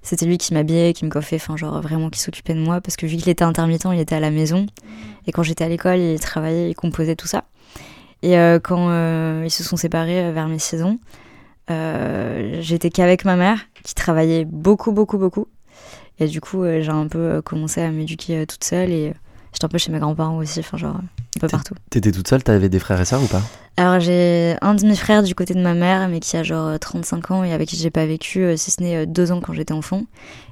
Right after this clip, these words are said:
Speaker 1: Et une sœur du côté de mon père qui en a, euh, cinquante-cinq, je crois.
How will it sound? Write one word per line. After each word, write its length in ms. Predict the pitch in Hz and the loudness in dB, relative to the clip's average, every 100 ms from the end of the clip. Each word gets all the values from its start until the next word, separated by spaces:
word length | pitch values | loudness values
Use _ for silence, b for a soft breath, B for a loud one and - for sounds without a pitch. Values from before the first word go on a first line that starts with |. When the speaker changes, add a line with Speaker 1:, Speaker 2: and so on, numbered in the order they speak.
| B | B
Speaker 1:
Et 60 | |
une 100 | 170 | -2
sœur 180 | 160 185 | 0 0
du 80 | 170 | 0
côté 220 | 175 165 | -4 -6
de 40 | 160 | -4
mon 120 | 160 | -2
père 160 | 185 180 | -4 -4
qui 160 | - | -8
en 100 | 160 | -4
a, 200 | 165 170 | -2 -2
euh, 100 | - - - B B B | -4 -6 -12 B B B
cinquante-cinq, 640 | - 160 - 165 - 208 208 | -10 -10 -8 -10 -8 -8 -8
je 100 | - | -8
crois. 220 | - | -8